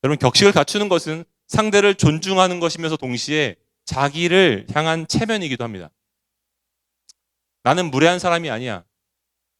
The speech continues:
자기의 품격이죠. 지금보다 체면이 중시해-, 중요했던 당시 고대 근동 사회에서 격식을 깨는 행위는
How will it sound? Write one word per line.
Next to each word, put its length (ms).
자기의 300
품격이죠. 880
지금보다 340
체면이 400
중시해-, 520
중요했던 680
당시 480
고대 220
근동 280
사회에서 540
격식을 460
깨는 320
행위는 500